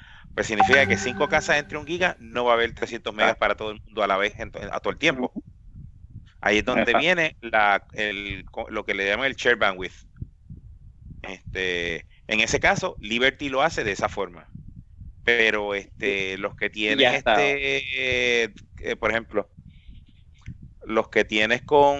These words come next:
Speaker 1: Aeronet, los que tienes con Innet, los que tienes con, con Claro.
Speaker 2: Misma fiber, fiber optic.
Speaker 1: Lo mismo Fiber Optics. Este, que ellos te dicen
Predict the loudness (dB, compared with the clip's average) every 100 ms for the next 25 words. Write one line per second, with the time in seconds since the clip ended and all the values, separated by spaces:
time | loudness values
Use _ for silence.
0 | -2 -8 -8 -6 -8 -10 -14 -20 -2 2
1 | 4 4 0 -4 -20 -18 -10 -8 -4 -2
2 | 0 0 -2 0 2 4 4 4 2 2
3 | -2 -4 0 2 2 0 -14 -16 -14 -6
4 | -4 0 0 2 0 -2 0 2 4 2
5 | -2 -6 -8 -8 -10 -10 -10 -12 -16 -20
6 | -20 -20 -20 -20 -20 -20 -20 -20 -4 2
7 | 4 6 8 8 6 6 4 4 -2 -18
8 | -12 -6 -4 -2 -4 -6 -12 -14 -18 -20
9 | -16 -16 -18 -20 -6 -4 0 -2 -4 -4
10 | 2 4 4 2 0 -10 -12 -16 -18 -20
11 | -20 -20 -18 -8 -6 -6 -2 2 2 2
12 | 2 2 2 0 0 -4